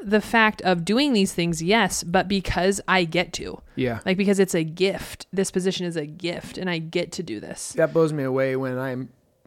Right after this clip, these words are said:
Speaker 2: reaching out to elders. Like, for instance, last couple of weeks, we've had
Speaker 1: Yeah.
Speaker 2: a number of baptisms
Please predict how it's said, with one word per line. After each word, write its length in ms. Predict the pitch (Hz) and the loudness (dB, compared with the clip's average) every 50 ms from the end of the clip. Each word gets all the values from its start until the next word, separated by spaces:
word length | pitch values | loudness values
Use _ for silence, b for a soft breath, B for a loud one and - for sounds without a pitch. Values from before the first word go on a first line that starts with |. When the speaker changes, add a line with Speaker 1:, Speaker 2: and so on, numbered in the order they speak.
| _ _ | _ _
Speaker 2:
reaching 300 | - 170 165 151 - 165 147 | -4 -2 -2 -2 -2 -2 -2
out 160 | 131 139 - | -2 -2 -4
to 120 | - 127 | -6 -4
elders. 580 | - 127 131 127 131 139 139 139 139 - - - - | -2 -2 -2 0 0 0 0 0 -2 -6 -10 -8 -8
Like, 120 | 139 139 127 | -8 -8 -6
for 120 | - 147 | -6 -6
instance, 440 | 139 135 123 - 131 127 120 - - | -4 -4 -4 -6 -8 -8 -8 -8 -6
last 260 | 135 127 127 127 123 - | -4 -2 -2 -2 -4 -4
couple 220 | - 135 127 131 | -4 -4 -2 -2
of 20 | 131 | -2
weeks, 220 | 131 123 - - | -2 -2 -2 -2
we've 100 | - 180 | 0 2
had 140 | 185 190 185 | 4 4 4
Speaker 1:
Yeah. 60 | 170 | 2
Speaker 2:
a 20 | |
number 200 | - 127 135 123 123 | 2 -2 -4 -4 -4
of 100 | 117 113 | -4 -2
baptisms 760 | 131 131 135 - - - 147 131 143 135 135 135 - - | 0 0 0 0 0 -4 -4 -4 -4 -6 -6 -6 -8 -10